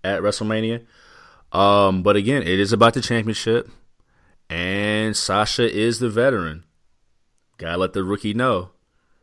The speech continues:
You know what I'm saying? Feel like a, feel like a couple A K As during, uh, during pledging. Um, but only, but so many, but only, but so many of our audience understands what I just said. Um,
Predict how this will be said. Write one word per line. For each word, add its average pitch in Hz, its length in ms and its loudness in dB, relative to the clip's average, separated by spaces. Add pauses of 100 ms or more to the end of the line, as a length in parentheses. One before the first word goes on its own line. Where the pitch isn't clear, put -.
(180)
You 90 120 -8
know 90 60 -4
what 92 60 -4
I'm 92 80 -8
saying? 95 380 -8
Feel 101 200 -4
like 98 180 0
a, 95 140 -4 (360)
feel 110 160 -4
like 92 120 0
a 90 60 -6
couple 98 280 -2
A 98 140 0
K 101 560 2
As 85 120 -6
during, 85 400 -6
uh, 82 520 -6 (440)
during 85 280 -8
pledging. 90 500 -4 (640)
Um, 78 640 -10 (560)
but 90 180 -4
only, 92 300 -2
but 85 180 -4
so 98 200 2
many, 87 400 -4
but 87 200 -4
only, 90 240 -2
but 85 200 -4
so 87 240 -4
many 82 260 -6
of 78 160 -6
our 78 200 -6
audience 78 340 -10
understands 80 480 -12
what 78 80 -10
I - 40 -12
just - 180 -14
said. - 200 -14 (600)
Um, 87 560 -2